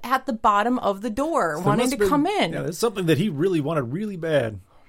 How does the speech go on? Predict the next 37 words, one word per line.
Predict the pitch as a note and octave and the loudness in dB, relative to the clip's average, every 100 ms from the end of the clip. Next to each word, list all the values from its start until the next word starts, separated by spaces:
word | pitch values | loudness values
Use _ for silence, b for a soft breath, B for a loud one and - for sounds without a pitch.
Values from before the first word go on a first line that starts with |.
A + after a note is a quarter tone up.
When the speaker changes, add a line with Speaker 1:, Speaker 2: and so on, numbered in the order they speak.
| b b | b b
Speaker 1:
Maybe | A#3 A3 | -2 0
Speaker 2:
Or | A3 | 0
Speaker 1:
he's, | A3+ - | -2 -8
he | G3+ A#3 | -8 -6
s-, | - - | -6 -10
probably | A#3+ C4+ F4 | -10 -6 -4
saw | E4+ F3+ | -4 -4
the | F3 | -4
sheep | - A3+ A3+ | -6 -8 -6
in | E3 | -6
the | D#3 | -6
front | E3 D3+ | -8 -10
window | D#3+ E3 E3 | -8 -6 -6
and | E3 E3 | -6 -6
said, | E3+ | -8
"Hey, | - G3+ | -4 -4
Speaker 2:
<laughs> | E3+ | 2
Speaker 1:
that | F3 A3 | 2 2
guy | F3 F3 | -2 -2
looks | E3 D#3+ | -4 -8
nice." | E3 D#3+ E3 G#3 - - | -8 -8 -8 -8 -10 -6
Speaker 2:
Yeah, | F#3+ F3+ | -4 -2
like | E3+ | 0
everybody | E3+ D#3 D3+ C#3 | 0 2 2 2
else, | C3 | 0
they | C3+ | -4
want | B2+ | -4
that | B2 A#2 | -4 -2
cardboard | B2+ A#2+ A#2 A2+ | -4 -2 -6 -6
sheep | C#3 - | -6 -6
that's | - | -8
in | B2 | -8
the | A#2+ | -4
front | C3 C3 | -4 -2
window. | B2+ A#2 A2+ - | -4 -4 -6 -8
Speaker 1:
Yeah. | - A3+ - _ _ A3+ | -6 -6 -6 _ _ -12
So | - A#3+ A#3 A3+ | -4 0 2 0